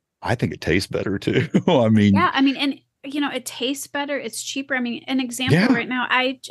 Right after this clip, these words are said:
Speaker 2: I made yogurt yesterday.
Speaker 1: Mm-hmm.
Speaker 2: And, um, to buy yogurt, I think, I cannot remember. The price is everything. I can't even keep up with the price of what,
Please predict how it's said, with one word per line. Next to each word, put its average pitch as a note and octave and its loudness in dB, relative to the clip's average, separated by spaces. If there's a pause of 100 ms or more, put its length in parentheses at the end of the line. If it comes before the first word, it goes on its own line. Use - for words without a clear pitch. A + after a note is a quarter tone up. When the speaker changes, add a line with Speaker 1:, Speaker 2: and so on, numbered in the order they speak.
Speaker 2:
I B3 2
made A#3+ 0
yogurt A3 -4
yesterday. - -6 (360)
Speaker 1:
Mm-hmm. F2 6 (180)
Speaker 2:
And, A#3+ 2
um, G#3+ -6 (480)
to - -4
buy A3+ 4
yogurt, A#3 0 (520)
I A3 -4
think, - -2 (260)
I A#3+ -10
cannot A#3 4
remember. G#3 -2
The G#3 -4
price B3+ 0
is A#3+ 2
everything. A#3 2
I A#3 2
can't C4 4
even G#3 0
keep - -2
up G3 0
with E3 -6
the - -6
price G2+ 0
of F#2+ -4
what, G#2 0